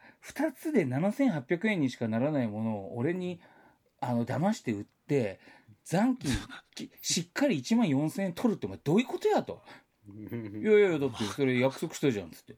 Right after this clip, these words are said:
Speaker 2: うん。
Speaker 1: 「いやいや、ちょっと待って、そ-、それお前契約の前提条件がおかしいよ」と。
Speaker 2: うん。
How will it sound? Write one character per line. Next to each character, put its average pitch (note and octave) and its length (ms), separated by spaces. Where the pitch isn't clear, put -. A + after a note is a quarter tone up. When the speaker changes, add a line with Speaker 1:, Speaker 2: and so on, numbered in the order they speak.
Speaker 2:
う - 20
ん。 B2 160
Speaker 1:
「い A3 60
や B3+ 80
い - 20
や、 A#3 80
ち - 60
ょ A3+ 40
っ - 40
と F3 60
待 A#2 120
っ G#2+ 40
て、 - 40
そ-、 - 80
そ G#3+ 60
れ G#3 80
お G#3+ 60
前 G3+ 220
契 A#3+ 220
約 A#3 200
の A3+ 60
前 G3+ 180
提 A3+ 180
条 G#3+ 160
件 C#3+ 120
が G2+ 60
お G2+ 60
か C#3+ 140
し G#3 120
い F3 40
よ」 G2 100
と。 D#2+ 180
Speaker 2:
う - 20
ん。 A2 60